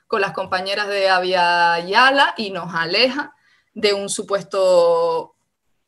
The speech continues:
patrón, ¿no? Pues esos son ejemplos. En este sentido, la mujer canaria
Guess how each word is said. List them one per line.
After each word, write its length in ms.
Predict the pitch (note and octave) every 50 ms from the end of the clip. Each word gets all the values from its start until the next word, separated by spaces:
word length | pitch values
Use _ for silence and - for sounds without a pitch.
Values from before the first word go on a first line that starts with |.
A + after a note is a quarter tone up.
| - _ _
patrón, 480 | - F3+ E3 E3 - E3 C#3+ C#3+ D3+ D#3
¿no? 220 | - C4 D4+ -
Pues 160 | - A3 G3+ -
esos 160 | A#3+ B3 B3
son 180 | - C4 B3+
ejemplos. 400 | B3 A3 A3 G3 F#3 - F#3+ F3+
En 80 | F#3+ G3+
este 160 | A3 A3 C#4
sentido, 640 | C4 - C#4+ C#4 C4 C4+ D4 D4+ D4 D4+ F4+ - -
la 180 | - A#3 A#3 A3
mujer 420 | G#3 G3+ G3 G3 G#3 G#3 G#3+ G#3+
canaria 580 | A3 C4 C4 C4 C#4 D4+ D#4 D4 C#4 C#4 C#4+ D4